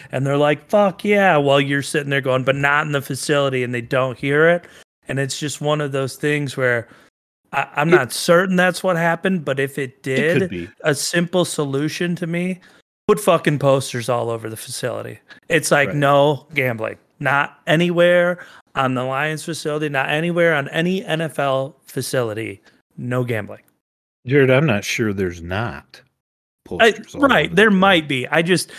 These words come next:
Speaker 1: but, but again, if there is, then you know this is just blatant stupidity, and that makes, in my mind, a cut or something like that an easy decision. If there's not,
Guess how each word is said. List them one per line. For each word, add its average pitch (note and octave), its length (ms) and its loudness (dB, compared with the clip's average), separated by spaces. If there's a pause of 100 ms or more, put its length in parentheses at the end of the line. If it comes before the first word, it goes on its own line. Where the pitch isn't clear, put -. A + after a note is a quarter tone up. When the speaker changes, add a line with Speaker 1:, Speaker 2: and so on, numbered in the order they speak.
(240)
Speaker 1:
but, A3+ 320 4
but F#3 240 2
again, D#3+ 480 2 (140)
if G#3 260 -4
there E3+ 380 2
is, D#3 480 2
then F#3+ 260 0
you G3+ 100 0
know F#3+ 240 0
this F3 260 -4
is E3+ 140 -6
just - 280 -8
blatant D3 360 -4
stupidity, C#3 880 0
and D3+ 220 0
that F3 180 2
makes, D#3 380 -4 (220)
in C#3 120 -4
my D#3 220 -2
mind, C3 380 -4
a D3 60 -14
cut - 540 -2 (280)
or C3+ 120 -4
something C#3 440 -6
like C3+ 220 -6
that B2+ 180 -2
an B2+ 120 -6
easy B2+ 260 -10
decision. B2 600 -4 (380)
If D#3+ 220 0
there's D#3 460 0
not, D3+ 760 -2